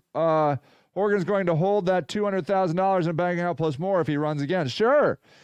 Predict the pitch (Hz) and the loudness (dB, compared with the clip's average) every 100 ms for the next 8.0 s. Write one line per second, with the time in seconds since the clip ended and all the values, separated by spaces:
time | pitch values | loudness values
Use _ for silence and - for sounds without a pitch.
0 | _ 214 294 214 240 285 254 208 233 240 | _ -2 0 0 0 2 2 0 0 2
1 | 214 208 202 196 220 254 147 - 143 180 | 2 2 4 4 2 2 -2 -2 0 2
2 | 180 180 180 185 190 190 160 185 175 170 | 2 0 0 0 0 0 0 0 2 0
3 | - 170 170 143 196 233 143 104 127 156 | 0 -2 -2 -4 -4 -4 -4 -4 -4 -4
4 | 175 117 _ _ _ _ _ _ _ 135 | -4 -6 _ _ _ _ _ _ _ -4
5 | 175 202 185 220 220 226 214 208 208 220 | 0 0 2 2 4 2 2 0 0 0
6 | 208 190 196 180 208 214 269 220 180 - | -2 -2 -2 0 0 0 2 0 -2 2
7 | 269 320 - 277 240 233 233 220 165 | 4 4 2 2 2 4 4 4 2